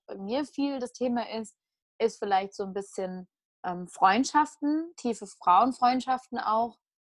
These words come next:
Ähm, da habe ich bestimmt auch einige Glaubenssätze, sowas wie, früher habe ich immer gedacht, ich brauche nicht so Freundinnen, das ist mir nicht so wichtig, ich bin eigentlich, ähm, ja, bin zufrieden mit mir selbst und wenn da Freundschaften sind, dann sind die da und wenn die wieder weggehen, dann gehen die wieder weg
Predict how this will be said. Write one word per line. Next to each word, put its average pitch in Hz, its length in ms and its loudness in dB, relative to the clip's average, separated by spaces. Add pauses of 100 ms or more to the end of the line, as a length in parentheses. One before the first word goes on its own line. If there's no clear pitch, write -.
(100)
Ähm, 190 600 -10
da 175 120 -6
habe 190 140 -4
ich 196 140 -12
bestimmt 208 340 -8
auch 233 260 4
einige 226 380 -4
Glaubenssätze, 214 720 -2
sowas 196 360 -10
wie, 196 180 -10
früher 226 280 2
habe 196 160 -2
ich 196 60 -14
immer 196 160 -10
gedacht, 190 240 -14
ich - 120 -20
brauche - 320 0
nicht 233 160 -14
so 214 120 -12
Freundinnen, 208 840 -8 (420)
das 185 100 -18
ist 180 160 -20
mir 180 60 -10
nicht 180 140 -12
so - 160 -10
wichtig, 240 680 2
ich - 240 -20
bin 185 340 -12
eigentlich, - 520 -10
ähm, 180 500 -6
ja, 170 340 4
bin - 120 -4
zufrieden 208 420 -6
mit 196 100 -16
mir 233 120 -6
selbst 302 360 2
und 202 120 -10
wenn 180 120 -8
da 175 80 -8
Freundschaften 202 440 -14
sind, 254 240 -4
dann 208 100 -8
sind 294 180 0
die 269 60 -6
da 226 140 2
und 202 80 -8
wenn 190 100 -14
die - 80 -14
wieder - 320 -10
weggehen, 226 320 -4
dann 185 140 -18
gehen 196 160 -12
die 208 80 -12
wieder 233 200 -4
weg 294 160 2